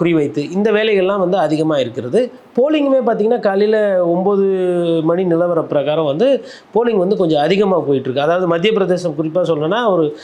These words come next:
பதிமூணு, பதினான்கு விழுக்காடு தாண்டி போய் கொண்டிருக்கிறது. அதே மாதிரி, அஹ், வனக்குடியினர், ஆதிவாசிகள், அதுக்கப்புறம் சிறுபான்மையினர், அந்த மாதிரி இடத்துலையுமே வந்து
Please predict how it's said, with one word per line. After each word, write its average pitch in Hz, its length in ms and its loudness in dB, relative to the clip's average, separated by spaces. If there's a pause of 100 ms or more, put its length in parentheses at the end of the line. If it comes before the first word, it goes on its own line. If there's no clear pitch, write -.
(240)
பதிமூணு, 180 440 0
பதினான்கு 160 380 0
விழுக்காடு 185 400 0
தாண்டி 156 260 -2
போய் 143 180 -4
கொண்டிருக்கிறது. 131 540 -2
அதே 196 240 0
மாதிரி, 226 380 -2 (300)
அஹ், 175 280 0
வனக்குடியினர், 180 760 0
ஆதிவாசிகள், 170 1000 0
அதுக்கப்புறம் 170 480 0
சிறுபான்மையினர், 170 640 0
அந்த 196 240 0
மாதிரி 226 380 -2
இடத்துலையுமே 185 560 0
வந்து 196 340 0